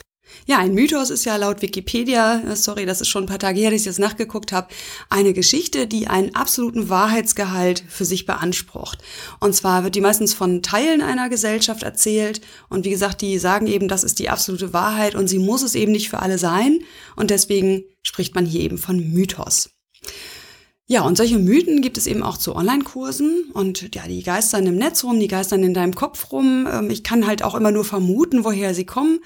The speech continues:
Ich krieg aber mit, dass es sie gibt, also dass die in den Köpfen schwirren und merke eben, wie das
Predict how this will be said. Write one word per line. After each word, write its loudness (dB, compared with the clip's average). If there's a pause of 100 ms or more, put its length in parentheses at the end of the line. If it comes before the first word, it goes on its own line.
(140)
Ich -2
krieg -4
aber 2
mit, 2 (360)
dass 0
es -2
sie -8
gibt, 2
also 0
dass -2
die -4
in 0
den 0
Köpfen -2
schwirren -2
und 0
merke -2
eben, -4
wie -6
das -2